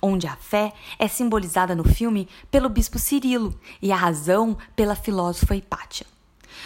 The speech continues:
Por ser uma produção espanhola do diretor de cinema hispano-chileno Alejandro Amenábar, nós já temos aí uma peculiaridade do filme, pois não se trata de um filme hollywoodiano propriamente.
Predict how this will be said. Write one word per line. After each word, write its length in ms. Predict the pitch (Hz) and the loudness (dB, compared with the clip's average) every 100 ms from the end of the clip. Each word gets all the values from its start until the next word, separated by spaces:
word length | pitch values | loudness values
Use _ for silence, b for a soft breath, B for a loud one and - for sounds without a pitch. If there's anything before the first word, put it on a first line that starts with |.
| B | B
Por 140 | 320 | 4
ser 140 | 330 392 | 4 0
uma 120 | 403 | -2
produção 400 | - 277 - 240 | 0 0 0 -2
espanhola 840 | 226 - 220 170 175 208 220 180 | 0 2 2 4 4 4 4 0
do 140 | 156 170 | -2 -4
diretor 460 | 175 175 180 202 | -2 -2 -2 -4
de 80 | - | -4
cinema 360 | - 196 180 175 | -6 -2 0 -2
hispano-chileno 760 | - 185 185 - 170 165 165 | -2 -2 -2 -4 -4 -2 -2
Alejandro 420 | 160 160 170 202 | -2 -2 -2 -2
Amenábar, 580 | 170 156 170 185 175 165 B B B | -2 0 2 2 0 -8 B B B
nós 160 | 294 311 | 2 2
já 80 | 294 | 0
temos 300 | 277 269 247 | -2 -2 0
aí 160 | 247 | 0
uma 160 | 247 233 | 0 0
peculiaridade 800 | - 294 294 285 247 214 233 185 | 2 0 2 -2 2 2 2 0
do 100 | 180 | 2
filme, 420 | 151 - 156 151 B B 202 | 4 2 -2 -6 B B -2
pois 160 | 220 | 0
não 120 | 208 233 | 0 -2
se 120 | 240 | -2
trata 280 | - 214 208 | 0 0 2
de 80 | |
um 80 | 220 | -2
filme 240 | 214 208 208 | 0 0 0
hollywoodiano 760 | 185 214 233 233 175 202 214 | 2 2 2 -2 0 0 0
propriamente. 720 | 185 156 - 156 160 - - | -2 -6 -6 -6 -8 -14 -20